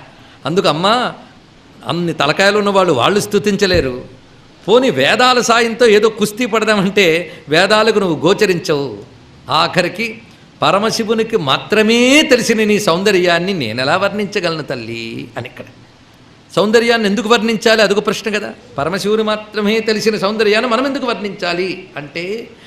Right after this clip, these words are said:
అమ్మ యొక్క సౌందర్యాన్ని వర్ణించుట అంటే ధ్యానించుట, భావించుట, స్తుతించుట, ఈ మూడు చేయడం వల్ల మన మనస్సు, వాక్కు శుద్ధమై మనం తరించుతాం. కానీ ఇది పూర్తిగా వర్ణించగలమా సౌందర్యాన్ని?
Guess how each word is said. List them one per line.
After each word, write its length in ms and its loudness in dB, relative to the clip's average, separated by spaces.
అమ్మ 180 -2
యొక్క 280 0
సౌందర్యాన్ని 640 -2
వర్ణించుట 600 -2
అంటే 200 -2
ధ్యానించుట, 760 -4
భావించుట, 1000 -2
స్తుతించుట, 800 -4
ఈ 40 -4
మూడు 400 -4
చేయడం 460 0
వల్ల 400 -2
మన 120 -2
మనస్సు, 480 -4
వాక్కు 440 -4
శుద్ధమై 520 -6
మనం 180 -8
తరించుతాం. 500 -8
కానీ 120 2
ఇది 80 0
పూర్తిగా 440 2
వర్ణించగలమా 640 2
సౌందర్యాన్ని? 640 -2